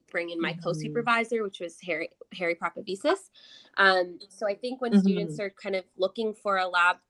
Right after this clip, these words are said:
Speaker 1: that fits, you all, you wanna make sure that the supervisor is someone that you feel you could work with.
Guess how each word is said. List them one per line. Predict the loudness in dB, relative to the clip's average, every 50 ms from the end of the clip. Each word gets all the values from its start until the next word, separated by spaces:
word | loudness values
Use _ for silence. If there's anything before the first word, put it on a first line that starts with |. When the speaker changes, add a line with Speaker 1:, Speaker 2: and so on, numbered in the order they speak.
| _ _
Speaker 1:
that | -6 -6 -6 -8 -14 _ _ -2
fits, | -2 -2 -2 -2 -8 -16 -20 _ _ -20 -20 _ _
you | -8 -4 -2 0
all, | 0 0 0 -2
you | -4 -4 0
wanna | 0 2 2 2
make | 0 -2 -4 -6
sure | -8 -10 -6 -6 -4
that | -4 -4 -6 -8
the | -10
supervisor | -14 -12 -10 -6 -6 -2 0 2 0 0 0 -4 -8
is | -8 -8
someone | -10 -8 -4 -4 -4 -4
that | -4 -8 -10 -10
you | -16 -18
feel | -12 -10 -8 -8 -8
you | -10 -12
could | -16 -14 -2 4
work | 4 4 4 4 2
with. | 2 2 0 -2